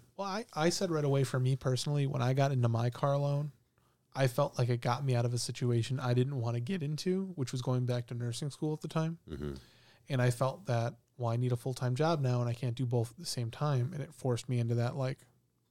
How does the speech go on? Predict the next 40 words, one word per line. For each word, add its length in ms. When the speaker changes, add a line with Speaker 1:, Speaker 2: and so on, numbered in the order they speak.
Speaker 1:
nonsense. 520
Um, 400
and 100
I 40
hated 300
every 200
month. 320
I 80
fucking 320
hated 320
it. 120
And 300
now 160
that 100
I 80
don't 300
have 300
it, 160
obviously 460
it 60
opens 280
up 120
other 200
opportunities 720
and 100
stuff. 340
Um, 480
but 120
all 180
these, 360
you 80
know, 240
inflation 840
and 160
all 180
this, 220
all 140
these 240
are 280
just 200